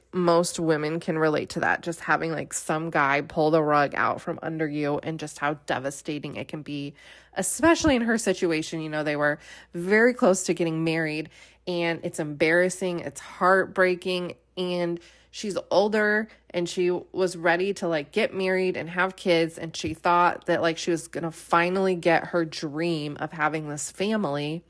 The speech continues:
'cause, you know, she doesn't have the best relationship with her family, so she wants to create her own, and then he just, you know, pulled the rug out from under her, and it's so heartbreaking, but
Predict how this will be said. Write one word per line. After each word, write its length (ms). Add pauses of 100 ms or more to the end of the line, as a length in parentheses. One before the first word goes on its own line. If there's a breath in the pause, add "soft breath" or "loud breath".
(460 loud breath)
'cause, 100
you 100
know, 100
she 260
doesn't 240
have 180
the 80
best 240
relationship 560
with 120
her 340
family, 500
so 160
she 160
wants 220
to 80
create 360
her 220
own, 420 (360 loud breath)
and 200
then 180
he 260
just, 400 (280)
you 120
know, 180 (100)
pulled 220
the 80
rug 200
out 180
from 160
under 160
her, 320
and 180
it's 560 (280)
so 420
heartbreaking, 720
but 400